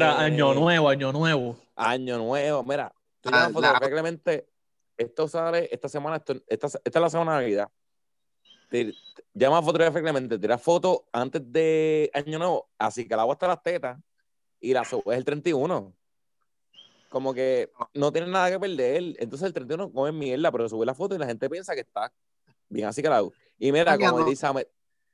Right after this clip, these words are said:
Speaker 1: como dice Ahmed, para que subas el nivel del OnlyFans. Ta-,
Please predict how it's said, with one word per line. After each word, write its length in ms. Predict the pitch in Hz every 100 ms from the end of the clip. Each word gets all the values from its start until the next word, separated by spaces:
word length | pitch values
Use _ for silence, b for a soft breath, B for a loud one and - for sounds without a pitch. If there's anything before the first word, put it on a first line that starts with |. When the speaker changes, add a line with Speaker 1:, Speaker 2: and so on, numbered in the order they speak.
| _ -
Speaker 1:
como 260 | 135 139
dice 240 | 143 143 165
Ahmed, 220 | 151 151 _ _ -
para 120 | 123
que 100 | 117
subas 280 | 127 156 156
el 100 | 147
nivel 280 | 131 135 135
del 140 | 135
OnlyFans. 560 | 123 131 - 107 107 -
Ta-, 180 | 98